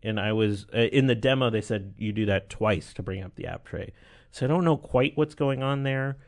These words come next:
Uh, maybe my original Pixel isn't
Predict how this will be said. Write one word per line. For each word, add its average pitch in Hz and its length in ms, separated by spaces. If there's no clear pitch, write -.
Uh, 107 240
maybe 117 280
my 110 220
original 107 440
Pixel 104 720
isn't 98 480